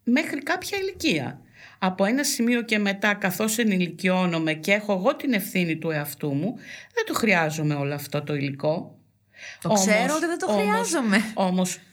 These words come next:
Speaker 1: κάπως με κάποιον τρόπο χρειάζεται να κάνω ένα ξεσκαρτάρισμα, δηλαδή χρειάζεται να διαλέξω, να επιλέξω. Τι είναι αυτά τα δικά μου τα θέλω, ποιες είναι οι επιθυμίες μου, πώς θέλω εγώ να ζήσω.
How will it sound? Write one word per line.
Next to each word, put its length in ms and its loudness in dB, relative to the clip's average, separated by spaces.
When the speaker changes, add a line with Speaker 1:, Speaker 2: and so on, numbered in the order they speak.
Speaker 1:
κάπως 480 0
με 100 2
κάποιον 440 -2
τρόπο 440 0
χρειάζεται 580 0
να 100 0
κάνω 440 0
ένα 320 -4
ξεσκαρτάρισμα, 1000 0
δηλαδή 420 -2
χρειάζεται 460 0
να 140 0
διαλέξω, 580 0
να 100 0
επιλέξω. 680 -2
Τι 100 2
είναι 100 2
αυτά 300 0
τα 100 -2
δικά 340 -2
μου 100 0
τα 120 -4
θέλω, 320 -2
ποιες 300 -4
είναι 140 0
οι 240 0
επιθυμίες 720 0
μου, 120 -4
πώς 180 -4
θέλω 260 0
εγώ 180 0
να 140 0
ζήσω. 600 -4